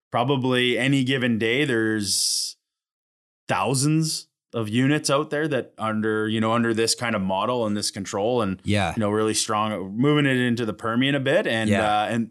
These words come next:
Speaker 1: but very strong up in, in Canada.
Speaker 2: Yeah. How do y'all think about the back end analytics on this? And, you know, you're, you have all this data essentially
Speaker 1: Yeah.
Speaker 2: from,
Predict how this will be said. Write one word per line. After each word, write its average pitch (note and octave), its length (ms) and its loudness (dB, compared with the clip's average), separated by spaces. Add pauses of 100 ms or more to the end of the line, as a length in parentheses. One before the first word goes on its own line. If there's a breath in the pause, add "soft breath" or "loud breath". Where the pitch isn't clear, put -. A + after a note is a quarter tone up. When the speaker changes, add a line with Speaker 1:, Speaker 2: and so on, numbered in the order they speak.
Speaker 1:
but A2+ 160 -4
very A#2 200 0
strong A2+ 320 -2
up G#2+ 140 -4
in, G2+ 200 -4
in G2 220 -8
Canada. F#2 580 -8
Speaker 2:
Yeah. F#2 200 -2 (460)
How D3 100 -2
do G3 60 0
y'all A3+ 140 0
think D3+ 240 -10
about B2 220 -4
the G#2 80 -14
back F2+ 320 -10
end F#2 120 -8
analytics E2 720 -12
on D#2+ 140 -18
this? - 580 -8
And, E2 720 -10
you F2+ 80 -12
know, E2+ 80 -8
you're, E2+ 580 -10
you E2+ 200 -14
have F#2+ 120 -4
all F#2 120 -6
this E2 240 -8
data D#2+ 560 -8
essentially E2 640 -6
Speaker 1:
Yeah. D#2 60 -10
Speaker 2:
from, D#2+ 760 -6